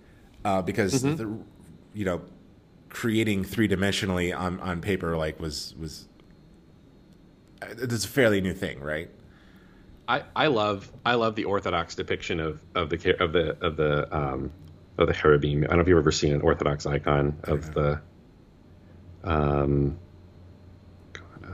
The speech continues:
Speaker 2: of Cheru-, Cher-, you'll see. Well, I'm gonna pull it up because it, it works for, so, like,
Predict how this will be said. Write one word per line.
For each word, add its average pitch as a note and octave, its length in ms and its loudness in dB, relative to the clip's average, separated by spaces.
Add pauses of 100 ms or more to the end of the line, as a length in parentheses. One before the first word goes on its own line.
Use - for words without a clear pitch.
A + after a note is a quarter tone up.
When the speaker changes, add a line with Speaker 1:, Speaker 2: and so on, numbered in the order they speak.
Speaker 2:
of G#1 500 -6 (300)
Cheru-, - 840 -4 (2000)
Cher-, F2+ 920 0 (2250)
you'll A2 160 12
see. F#2 280 8
Well, F#2+ 160 8
I'm F2+ 240 4
gonna F2+ 140 4
pull F#2 200 6
it D#2 60 4
up D2+ 180 -2
because D#2 360 0 (100)
it, F2+ 220 2
it E2 200 0
works E2+ 340 2
for, C#2+ 480 0 (1300)
so, - 260 -2
like, D#2 480 0